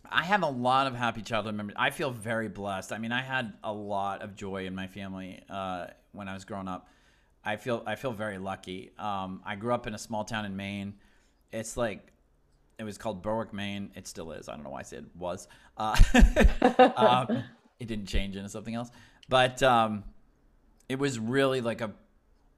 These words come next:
Speaker 1: like, sort of stereotypical, like, beautiful, um, small American town, you know, like, that you would just see in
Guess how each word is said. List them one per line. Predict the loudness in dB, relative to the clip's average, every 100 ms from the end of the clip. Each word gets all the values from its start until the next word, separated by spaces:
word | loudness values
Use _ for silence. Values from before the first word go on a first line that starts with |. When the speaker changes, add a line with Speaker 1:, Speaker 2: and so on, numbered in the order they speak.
| _ -8
Speaker 1:
like, | -6 -6
sort | -6 -8
of | -8
stereotypical, | -8 -4 -2 -4 -6 -8 -8 -8 -8
like, | -8 -10
beautiful, | -8 -2 0 0 -4 -4 -4 -4 -6 -10 _ _ _ _ _ _ _ _ _ _ _ _ _ -6
um, | -6 -6
small | -6 0 2 4 2
American | -2 -4 -6 -8 -6
town, | 0 2 2 -2 -6 -8 -12 -12
you | -10
know, | -8 -8 -8
like, | -8 -10 -10
that | -12
you | -10
would | -10 -10
just | -12 -12
see | -10 -6
in | -6